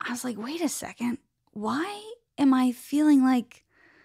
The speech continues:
the Catholic Church is right about these things? Like, why is this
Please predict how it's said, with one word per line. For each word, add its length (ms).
the 100
Catholic 640
Church 460
is 220
right 800
about 640
these 300
things? 560
Like, 180
why 340
is 280
this 500